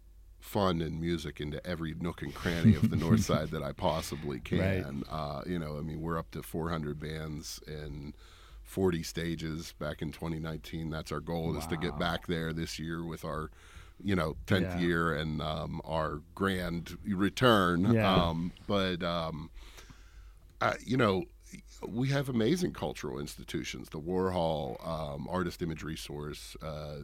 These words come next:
Speaker 1: you know, City of Asylum, and, um, the Mattress Factory, and, um, you know, a lot of that's,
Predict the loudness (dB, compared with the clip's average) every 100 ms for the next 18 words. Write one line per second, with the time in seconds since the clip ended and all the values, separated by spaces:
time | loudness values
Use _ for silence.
0 | -10 -10 -10 -10 -4 -4 -4 -8 -8 -6
1 | -6 -8 -8 -10 -10 -10 -12 -10 -10 -10
2 | -12 -14 -10 -8 -6 -8 -8 -8 -6 -8
3 | -8 -8 -8 -6 -8 -8 -12 -14 -18 -20
4 | -20 -20 -10 -4 -2 -2 -2 -4 -6 -8
5 | -4 -2 -2 2 4 4 2 -2 -4